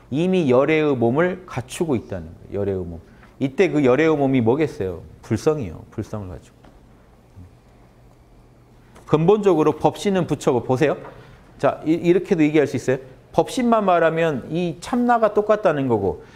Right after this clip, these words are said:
근데 여러 몸을 낳든다고 하는 거는 또 이 보신이거든요. 몸을 낳습니다. 자, 보세요. 부처님이 온 우주의 몸을 낳아서 중생을 구제할 수 있는 능력이 있어요. 그럼 일지보살은 실제로 낳을 수 있을까요?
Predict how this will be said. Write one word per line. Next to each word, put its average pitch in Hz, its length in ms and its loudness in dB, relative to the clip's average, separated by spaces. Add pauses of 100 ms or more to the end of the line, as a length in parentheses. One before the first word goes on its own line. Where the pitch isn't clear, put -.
(120)
근데 156 180 2
여러 226 420 4
몸을 202 280 2
낳든다고 165 580 0
하는 156 320 -4
거는 143 340 -2
또 165 160 4
이 123 120 -2 (440)
보신이거든요. 147 800 0 (640)
몸을 160 280 -2
낳습니다. 113 460 -2
자, 113 160 -6
보세요. 117 320 -2 (1000)
부처님이 160 840 -2 (500)
온 240 380 4
우주의 175 340 2
몸을 143 380 0
낳아서 131 480 0
중생을 131 580 0
구제할 123 400 0
수 107 100 -8
있는 110 200 0
능력이 107 420 0
있어요. 98 280 -6
그럼 104 140 -2
일지보살은 143 760 0
실제로 175 420 0
낳을 107 320 -2
수 - 120 -8
있을까요? 117 480 -2